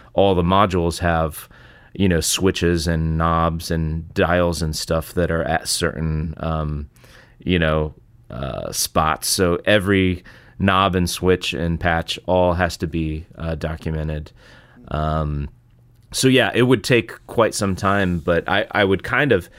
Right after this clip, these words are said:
knowing that it was, it would take, you know, twenty minutes to wipe out a patch and, and, you know, a half hour to forty minutes to build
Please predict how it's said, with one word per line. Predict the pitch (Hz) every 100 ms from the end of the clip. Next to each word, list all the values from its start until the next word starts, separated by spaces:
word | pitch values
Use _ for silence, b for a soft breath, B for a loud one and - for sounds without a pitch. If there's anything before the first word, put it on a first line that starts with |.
| B -
knowing | 110 139 135 113
that | 104
it | 98
was, | 87 92 82 - - -
it | 98
would | 92 90
take, | - 92 82 - - b b b -
you | 90
know, | 85
twenty | - 123 117
minutes | 107 104 -
to | -
wipe | 92 92 90
out | 90 90
a | 87
patch | 92 87 87 - 80
and, | 78 82 80 -
and, | 82 80 80 67
you | 85
know, | 82 80
a |
half | 80 98 85
hour | 87 87 87
to | 82
forty | 80 95 90 87
minutes | 90 87 85 -
to | - 82
build | 71 95 104 90